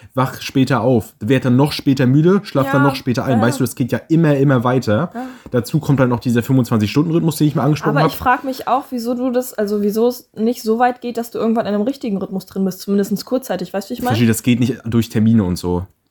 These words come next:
Speaker 1: Weißt du, wenn das jetzt, wenn ich jetzt wirklich mal vier Wochen gar nichts zu tun hätte, auch
Speaker 2: Ja.
Speaker 1: nicht, auch nicht, also gar
Speaker 2: Ja.
Speaker 1: nichts, also vielleicht einkaufen oder so, aber
Speaker 2: Ja.
Speaker 1: nirgendwo hin, dann wird das vielleicht wieder funktionieren.
Speaker 2: Dass du irgendwann um sieben aufstehst,
Speaker 1: Aber dadurch,
Speaker 2: weißt
Speaker 1: richtig,
Speaker 2: du?
Speaker 1: richtig. Aber dadurch, dass ich immer zur Uni muss und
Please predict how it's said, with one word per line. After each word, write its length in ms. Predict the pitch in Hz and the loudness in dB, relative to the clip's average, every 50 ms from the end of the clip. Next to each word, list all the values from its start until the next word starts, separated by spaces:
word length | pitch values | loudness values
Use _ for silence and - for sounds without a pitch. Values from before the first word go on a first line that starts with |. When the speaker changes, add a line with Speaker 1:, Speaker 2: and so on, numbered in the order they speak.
| _ _ _ _ - | _ _ _ _ -10
Speaker 1:
Weißt 300 | 107 - 117 120 - - | -4 0 0 0 0 0
du, 120 | 139 131 - | -2 0 2
wenn 160 | 127 127 131 | 2 4 4
das 140 | 139 131 - | 4 4 2
jetzt, 340 | 139 131 135 - - - 110 | 0 0 0 -4 -6 -2 0
wenn 120 | 127 139 | 2 2
ich 120 | 135 135 | 2 2
jetzt 300 | - 139 120 - - - | 0 -2 -2 -4 -6 -4
wirklich 300 | - 139 131 - 131 - | -2 -2 0 -2 -2 0
mal 100 | 131 127 | 0 0
vier 320 | 113 - - - 147 147 135 | 0 0 0 2 2 2 2
Wochen 300 | 139 127 135 120 113 - | 2 0 -2 -4 -2 -2
gar 260 | 143 139 139 143 151 | 0 2 2 4 4
nichts 240 | 147 143 135 - - | 4 2 2 0 -2
zu 80 | - | -4
tun 220 | 147 - - 143 120 | -4 -2 0 0 2
hätte, 200 | 110 95 - - - | 2 0 0 0 0
auch 60 | 123 | 2
Speaker 2:
Ja. 140 | 131 143 147 | 2 2 2
Speaker 1:
nicht, 100 | 139 - | 2 2
auch 140 | 185 - 131 | 0 2 2
nicht, 280 | 147 135 127 - - _ _ | 2 0 0 -4 -10 _ _
also 220 | - 123 117 120 | -4 -2 0 0
gar 160 | 110 131 131 131 | 0 2 2 2
Speaker 2:
Ja. 40 | 160 | 2
Speaker 1:
nichts, 120 | 220 - | 2 2
also 140 | 113 110 104 | 0 -2 0
vielleicht 220 | - 107 95 - | -2 -2 -4 -4
einkaufen 440 | - 107 127 147 147 - 156 147 - | -2 0 0 0 0 0 0 0 0
oder 100 | 147 131 | 0 0
so, 120 | 123 135 123 | 2 2 2
aber 120 | 113 113 | 4 4
Speaker 2:
Ja. 120 | 117 127 | 6 6
Speaker 1:
nirgendwo 380 | 170 196 202 208 180 - 156 135 | 6 6 4 4 2 0 0 2
hin, 240 | 147 147 123 101 - - - - - | 2 2 2 0 -2 -6 -18 -10 -4
dann 220 | - 120 127 123 | -2 0 2 2
wird 100 | 143 139 | 2 2
das 160 | 143 131 - | 0 -2 -4
vielleicht 460 | - - 123 107 104 113 131 131 - - | -4 -2 0 2 2 2 0 0 -4 -2
wieder 240 | 143 131 131 131 - _ | 0 0 0 0 -2 _
funktionieren. 540 | - - 135 123 - - 117 113 117 143 175 | -4 -2 -2 -2 0 2 2 4 4 4 4
Speaker 2:
Dass 80 | 202 196 | 2 2
du 60 | 214 | 0
irgendwann 220 | 240 233 247 247 | 0 0 0 0
um 80 | 220 233 | 0 0
sieben 200 | 214 208 240 220 | 0 0 0 0
aufstehst, 300 | 214 - 196 196 - - | 0 -2 -2 -4 -4 -2
Speaker 1:
Aber 160 | 117 117 127 120 | 0 0 2 2
dadurch, 320 | 113 123 127 147 135 - - - | 2 2 2 2 2 0 -4 -10
Speaker 2:
weißt 140 | - 214 | -4 -2
Speaker 1:
richtig, 340 | - - - 269 110 98 - | -2 0 0 0 -2 -2 0
Speaker 2:
du? 80 | - 117 | -2 -4
Speaker 1:
richtig. 360 | 120 113 - - 90 - - | -4 -4 -4 -8 -10 -6 -2
Aber 140 | 117 117 117 | 0 0 2
dadurch, 260 | 113 123 123 135 127 | 2 2 2 0 0
dass 180 | - 139 120 - | -2 -4 -4 -4
ich 140 | 131 - - | -4 -4 0
immer 180 | 123 120 120 113 | 2 2 2 2
zur 220 | 117 - 123 - | 0 -2 0 2
Uni 240 | 139 151 160 156 151 | 4 4 4 6 4
muss 340 | 143 139 139 143 139 139 - | 4 4 4 2 0 0 -2
und 220 | 127 123 120 117 | -2 0 -2 -2